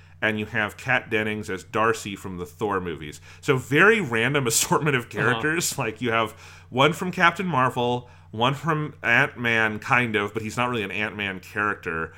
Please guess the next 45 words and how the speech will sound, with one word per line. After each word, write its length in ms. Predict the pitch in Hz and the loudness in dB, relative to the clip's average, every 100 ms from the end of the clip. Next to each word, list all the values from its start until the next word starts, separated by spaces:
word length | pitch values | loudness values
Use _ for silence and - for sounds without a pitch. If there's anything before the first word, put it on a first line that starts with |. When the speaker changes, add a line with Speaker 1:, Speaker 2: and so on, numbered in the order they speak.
| - - | -16 -4
Speaker 1:
And 140 | 110 | 0
then 100 | 110 | 0
you 80 | 107 | 0
have 320 | 110 104 92 | 0 -2 0
Darcy, 420 | 110 110 - 110 | 2 4 2 -8
who 100 | 98 | -6
was 100 | 104 | -8
in 80 | 101 | -6
the 60 | 95 | -8
first 260 | 117 107 | -6 -6
two 140 | - 107 | -6 -10
Thors 480 | - 110 107 104 98 | -4 -2 0 -2 -6
and 120 | 104 | -10
then 120 | 98 | -8
was 100 | 92 | -8
forgotten 420 | - 98 135 160 | -8 0 0 0
about, 280 | 107 98 101 | -2 -2 -2
even 180 | 107 107 | -6 -6
though 140 | 98 | -4
you 160 | 95 113 | -4 -4
and 100 | 98 | -2
I 120 | 101 | -2
both 240 | 87 82 95 | -4 -8 -6
loved 280 | 87 - - | -8 -8 -10
Darcy. 260 | 78 90 | -10 -10
Speaker 2:
Yes. 100 | 92 | -8
Speaker 1:
Darcy 240 | 92 87 78 | -8 -8 -12
was 120 | 69 | -12
great. 240 | 85 62 - - - 135 | -12 -12 -16 -20 -18 0
Speaker 2:
I 140 | 180 | 4
don't 160 | 247 247 | 6 4
Speaker 1:
Um, 60 | 165 | 2
Speaker 2:
think 160 | 190 | 2
there 80 | 185 | 4
was 140 | 160 | 4
a 40 | 156 | 4
lot 280 | 160 135 131 | 4 4 2
of 80 | |
space 360 | - - 135 - | -4 2 2 2
for 180 | 139 131 | -2 -4
her 220 | 120 113 | -2 -4
in 60 | 107 | -4
Thor 240 | 143 117 | -2 -2
Ragnarok. 640 | 113 107 123 110 98 - 262 | -2 -2 -4 -6 -6 -6 -6
Uh, 220 | 135 120 | -2 0